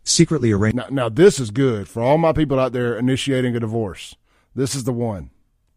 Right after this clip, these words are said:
Speaker 1: Arrange consultations with all the best divorce attorneys in your area before choosing one and filing. Once they have met with you, even briefly,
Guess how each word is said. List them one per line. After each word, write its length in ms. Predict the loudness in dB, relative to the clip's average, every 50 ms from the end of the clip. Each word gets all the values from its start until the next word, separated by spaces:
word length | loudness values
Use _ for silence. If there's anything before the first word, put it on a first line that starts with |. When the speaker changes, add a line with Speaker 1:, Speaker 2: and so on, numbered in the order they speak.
| _ _ 0
Speaker 1:
Arrange 120 | 0 2
consultations 760 | 0 0 0 0 -2 -2 0 0 0 2 2 2 0 0 0
with 100 | 0 0
all 140 | 0 0 0
the 80 | 0 0
best 260 | 0 0 0 0 0
divorce 320 | 0 2 2 2 0 0
attorneys 420 | -2 -4 -2 -2 0 2 2 2 4
in 80 | 4
your 140 | 2 2 2
area 320 | 2 2 2 2 0 0
before 300 | -2 -4 -2 0 0 -2
choosing 360 | 0 0 0 2 2 4 4 4
one 140 | 4 2
and 100 | 2 2
filing. 380 | 0 0 0 -2 -2 -4 -8 -12 -18 -20 _ _ _ _
Once 220 | 2 2 2 4 4
they 140 | 2 2 2
have 120 | 2 4
met 180 | 2 2 2 2
with 160 | -2 -2 -2
you, 220 | -2 -6 -6 -8 -12 _ _ _ 2
even 180 | 4 4 4
briefly, 520 | 2 2 0 0 0 -2 -4 -4 -6 -10